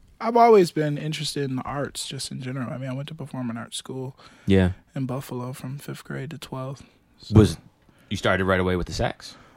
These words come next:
Speaker 1: Oh, no. Clarinet <laughs> was my first
Speaker 2: <laughs> Of
Speaker 1: instrument.
Speaker 2: course. And you couldn't wait to get away from it?
Speaker 1: <laughs> No, actually, um, I mean, I wanted to play saxophone initially,
Speaker 2: Sure.
Speaker 1: but that,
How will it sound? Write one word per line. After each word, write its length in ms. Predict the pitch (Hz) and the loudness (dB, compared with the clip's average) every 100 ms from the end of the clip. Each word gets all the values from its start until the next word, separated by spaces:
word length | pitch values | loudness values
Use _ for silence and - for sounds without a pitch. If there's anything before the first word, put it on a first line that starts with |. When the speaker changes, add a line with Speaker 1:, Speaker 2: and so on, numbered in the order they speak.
| - | 6
Speaker 1:
Oh, 140 | 208 190 | 8 10
no. 220 | 180 143 | 6 4
Clarinet 500 | - 196 196 196 196 | 4 8 8 8 6
<laughs> 120 | - | 4
was 200 | 165 - | 2 4
my 80 | 170 | 4
first 320 | - 160 - | 6 4 6
Speaker 2:
<laughs> 0 | |
Of 60 | 151 | 6
Speaker 1:
instrument. 280 | 147 123 139 | 6 2 4
Speaker 2:
course. 380 | 98 - - - - | 4 2 -2 -4 -8
And 120 | 127 131 | -4 -2
you 60 | |
couldn't 280 | - 131 117 | 0 0 2
wait 220 | 113 120 | 2 2
to 60 | 123 | 4
get 100 | 131 | 4
away 160 | 131 147 | 4 4
from 200 | 180 180 | 2 0
it? 240 | 190 208 - | 2 0 -2
Speaker 1:
<laughs> 40 | - - - - | -6 -6 -6 -4
No, 420 | 262 349 285 180 | 6 8 10 10
actually, 640 | 170 285 - 262 220 202 190 | 8 2 0 6 8 8 6
um, 760 | 185 175 175 165 160 147 156 - - _ - | 4 4 6 4 2 2 -2 -6 -18 _ 2
I 80 | 190 | 4
mean, 160 | 196 | 6
I 100 | 175 | 6
wanted 300 | 180 185 214 | 6 6 6
to 100 | 196 | 2
play 600 | - 170 156 151 143 135 _ _ _ _ _ - | 0 2 4 4 2 0 _ _ _ _ _ -6
saxophone 600 | 160 151 151 - 147 139 | -2 -2 -4 -6 -6 -2
initially, 560 | 143 151 143 135 131 | -2 -2 -2 -4 -4
Speaker 2:
Sure. 240 | 127 139 131 | -4 -2 -2
Speaker 1:
but 140 | - | -2
that, 260 | 143 139 | -2 -2